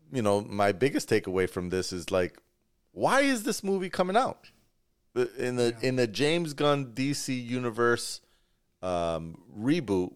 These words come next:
Speaker 1: where they've already said that Blue Beetle, uh, is the first movie of the D C Universe,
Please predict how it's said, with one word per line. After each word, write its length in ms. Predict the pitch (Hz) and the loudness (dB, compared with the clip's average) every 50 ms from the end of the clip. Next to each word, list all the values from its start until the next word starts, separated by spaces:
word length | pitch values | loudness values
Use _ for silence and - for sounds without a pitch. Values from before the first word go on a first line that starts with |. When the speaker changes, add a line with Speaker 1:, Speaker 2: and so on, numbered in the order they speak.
| _ _ - | _ _ -8
Speaker 1:
where 540 | 95 104 107 104 101 98 98 98 92 - - 71 | 0 2 4 6 6 6 6 4 2 0 -4 -2
they've 240 | 85 110 113 107 87 | 0 0 0 2 4
already 380 | 113 120 127 135 131 127 127 117 | 6 6 6 6 4 2 -2 -2
said 500 | - - 131 127 127 127 123 117 107 - - - _ _ _ _ _ - - | -2 2 4 6 8 8 6 4 2 -2 -10 -20 _ _ _ _ _ -4 0
that 220 | 104 104 101 - | 2 2 2 2
Blue 220 | 117 123 135 135 | 0 2 2 2
Beetle, 500 | 120 117 135 135 131 117 107 101 101 104 - - - - - - - - - - - - | 2 2 2 4 6 6 4 4 4 0 -6 -16 -20 -20 -20 -20 -20 -20 -20 -20 -14 -8
uh, 180 | - 90 85 - | -6 -4 -4 -2
is 220 | - 113 110 95 - | 0 -2 -2 -2 0
the 120 | - 110 | 0 -2
first 520 | - - - - 139 131 139 135 - - 120 | -2 -2 0 4 4 4 4 2 0 -2 0
movie 500 | 131 147 143 120 98 104 101 98 104 - _ _ _ _ _ _ _ | 2 2 2 2 0 -2 -4 -4 -6 -12 _ _ _ _ _ _ _
of 380 | - 110 110 110 107 101 92 - _ _ - 107 92 | 6 8 8 8 6 4 -2 -12 _ _ -20 -16 -10
the 100 | 104 107 | -10 -8
D 220 | 92 98 113 117 | -4 -4 -4 -4
C 180 | 107 - - 113 | -4 -4 -4 -4
Universe, 800 | 107 110 131 139 131 110 87 90 90 87 92 92 - - - | -4 -2 -2 0 0 0 2 2 2 2 2 0 -4 -10 -14